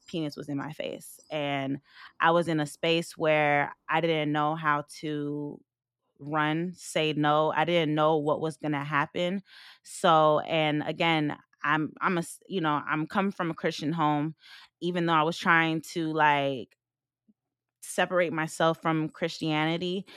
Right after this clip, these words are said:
I still had that embedded in me that the work that I do is a sin, you know? And, you know, I've, I've tapped into full service sex work, like, one time, and I t-, you know, I told him, and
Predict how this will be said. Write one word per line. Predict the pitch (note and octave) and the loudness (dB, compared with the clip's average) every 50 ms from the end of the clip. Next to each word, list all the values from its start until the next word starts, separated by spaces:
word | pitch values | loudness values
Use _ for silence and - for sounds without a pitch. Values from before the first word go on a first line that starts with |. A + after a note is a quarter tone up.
| - - - - - | -20 -20 -20 0 2
I | E3+ E3+ | 2 2
still | - - - F3+ E3+ D#3+ | 2 0 2 2 2 2
had | D#3+ D#3+ E3 E3 D#3 D#3+ D#3 - | 2 4 4 6 6 6 4 4
that | D#3+ D3+ D3 D3 - | 4 4 4 2 2
embedded | D3+ D3+ D3 D3 D#3+ E3 E3 D#3 | -2 -4 0 0 0 2 2 0
in | D#3 D3+ D3 | 0 0 0
me | D3+ D#3 C#3+ | 0 0 0
that | D3+ D3 C#3+ C#3+ - - | 0 0 0 0 0 -4
the | C#3+ | -4
work | D3 D3+ D#3 D#3 - | 0 0 0 0 -2
that | - D3 D3 | -4 -4 -4
I | C#3 C3+ | -4 -6
do | D3 D3 D3+ D#3+ E3 E3 D#3+ D3+ D3 D3+ - - _ _ _ | -8 -8 -6 -4 -2 -2 -2 -4 -4 -6 -8 -12 _ _ _
is | D3 D#3 D3 | -8 -8 -6
a | C#3 C3+ | -8 -10
sin, | - - - E3 E3 D3 C#3 B2+ - - - - _ - | -10 -6 -4 -2 -2 -2 -4 -4 -8 -12 -14 -16 _ -8
you | D3+ D#3+ | -4 -2
know? | D3+ D3 D3 D3 D3+ E3 F3+ - - - - - - - - _ - | 0 2 2 2 2 0 -2 -4 -10 -18 -20 -20 -20 -20 -14 _ -2
And, | F3 E3+ E3 D#3+ D#3 D3+ D3 D3 D3 D3+ D3 - | 0 2 2 2 2 2 2 0 0 -2 -4 -4
you | - F3 F3+ | -4 -2 0
know, | E3 D#3 D3+ D3+ D3 D#3 - - _ _ - | 0 2 2 2 0 -2 -6 -10 _ _ -6
I've, | - D#3 D#3 D3+ D3 D#3 - - _ _ - | -2 -2 0 -2 -2 -4 -8 -14 _ _ -10
I've | - E3+ D#3+ | -10 -10 -10
tapped | - - G3 D#3 D#3 - - | -6 -4 -4 -4 -4 -4 -6
into | D#3 D3+ D3+ - - D#3+ C#3+ D3+ D3+ | -6 -8 -8 -6 -6 -4 -4 -4 -6
full | - - D#3 D#3 D3 | -8 -8 -8 -8 -6
service | - D3 D3 C#3+ D3 D3+ D3 - | -2 -2 -2 0 -2 -4 -6 -8
sex | D3+ D3 C#3+ - - | -10 -12 -12 -14 -12
work, | - - D3+ D3 C#3+ - _ - | -8 -6 -4 -4 -6 -8 _ -12
like, | - C3+ - - - | -12 -10 -10 -8 -4
one | D3+ C#3+ C#3 C#3+ | -2 0 0 0
time, | C#3+ - D3+ C#3+ C#3 C#3+ C#3 D3 D3 D3+ | -2 -2 -4 -2 -2 0 -2 -2 -4 -6
and | - D3 D3 C#3+ C#3 C#3 C#3+ C#3+ - _ _ _ _ - | -6 -6 -4 -4 -2 -4 -4 -6 -8 _ _ _ _ -20
I | - | -20
t-, | - - - _ _ _ _ | -20 -20 -20 _ _ _ _
you | - D#3 | -8 -6
know, | D3+ C#3+ C#3 C#3 C#3+ - | -4 -2 -2 -2 -4 -6
I | - C#3+ | -10 -16
told | - - - C#3+ D3 D3+ E3 | -10 -2 0 0 0 0 -2
him, | D#3+ D3 C#3+ D3 D#3 D#3+ | -4 -4 -4 -4 -4 -4
and | D3 C#3 C#3+ C#3 D3 | -4 -4 -4 -4 -4